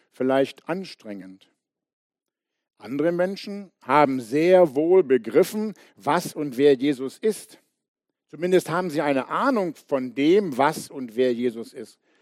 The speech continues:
Aber er passt nicht in ihr Lebenskonzept. Jesus stellt ihr Leben in Frage durch seine Reden, durch seine Taten, durch sein Leben an sich.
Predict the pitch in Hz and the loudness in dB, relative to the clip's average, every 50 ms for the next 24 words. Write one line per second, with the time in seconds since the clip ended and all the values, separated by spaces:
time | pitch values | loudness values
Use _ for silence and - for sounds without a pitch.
0 | _ _ _ _ _ _ _ _ _ 123 117 110 113 131 170 214 247 220 _ _ | _ _ _ _ _ _ _ _ _ -10 -6 -4 -2 -2 -2 -4 -6 -10 _ _
1 | _ _ _ _ _ _ _ _ _ _ _ _ _ _ - 156 - - - 151 | _ _ _ _ _ _ _ _ _ _ _ _ _ _ 2 2 2 2 0 -2
2 | 151 147 147 - - 135 139 135 - 135 131 123 123 120 120 147 208 - 143 - | -4 -4 -6 -10 -4 -2 -2 0 0 0 2 4 4 4 4 4 2 2 0 -4
3 | - - - 139 123 110 - - 113 110 - _ _ _ _ _ _ _ _ _ | -10 -10 -10 -10 -8 -8 -8 -8 -8 -8 -8 _ _ _ _ _ _ _ _ _
4 | _ _ _ _ _ _ _ _ _ _ _ _ 175 202 190 196 185 - - - | _ _ _ _ _ _ _ _ _ _ _ _ 10 10 12 12 8 6 6 8
5 | 190 196 190 180 - 180 160 147 143 165 202 247 247 214 180 156 139 127 - - | 12 12 12 12 10 8 8 8 8 8 8 6 6 2 0 -2 -2 -2 -4 -8
6 | - 120 117 123 143 180 214 202 214 220 233 220 190 _ _ _ _ _ _ _ | -8 -6 -4 -2 -2 -2 -2 -2 -2 -4 -4 -6 -10 _ _ _ _ _ _ _
7 | _ _ _ _ - 185 185 165 - 165 165 160 147 135 139 160 196 233 240 240 | _ _ _ _ -8 -8 -8 -6 -6 -6 -4 -2 -2 -2 2 2 2 2 2 0
8 | 202 175 175 170 - 170 156 147 143 131 - - 147 170 190 202 240 - 214 208 | -4 -6 -8 -6 -4 -4 -4 -2 -4 -6 -6 -8 -10 -8 -6 -6 -8 -8 -12 -16
9 | 202 185 _ _ _ _ _ _ - 151 139 - - 143 131 127 123 127 165 196 | -18 -20 _ _ _ _ _ _ -10 -10 -10 -4 -2 -2 0 0 0 0 0 0
10 | 226 196 185 160 131 120 117 120 113 139 190 233 226 - - _ _ | 0 -2 -4 -8 -10 -10 -12 -10 -10 -10 -10 -10 -12 -16 -20 _ _